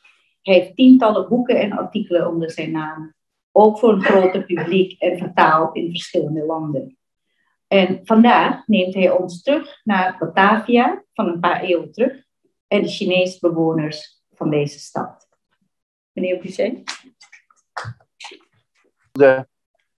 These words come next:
Speaker 2: horloge is belangrijk.
Speaker 1: Oh, ja. Ik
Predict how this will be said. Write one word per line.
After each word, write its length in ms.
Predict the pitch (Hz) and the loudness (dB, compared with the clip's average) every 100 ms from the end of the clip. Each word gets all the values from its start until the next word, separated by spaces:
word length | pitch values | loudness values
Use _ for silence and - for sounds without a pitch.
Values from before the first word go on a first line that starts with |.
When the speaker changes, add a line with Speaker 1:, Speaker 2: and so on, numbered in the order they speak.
| _ _ _ - _ | _ _ _ -20 _
Speaker 2:
horloge 680 | - - 156 185 160 - 90 _ | -12 2 6 8 6 -2 -16 _
is 80 | |
belangrijk. 680 | - 139 104 92 87 - _ _ _ | -6 -4 -4 -6 -10 -16 _ _ _
Speaker 1:
Oh, 340 | 190 - 185 160 | -14 -14 -14 -18
ja. 340 | - - - - - _ - | -20 -20 -20 -20 -20 _ -18
Ik 400 | - - - | -18 -14 -18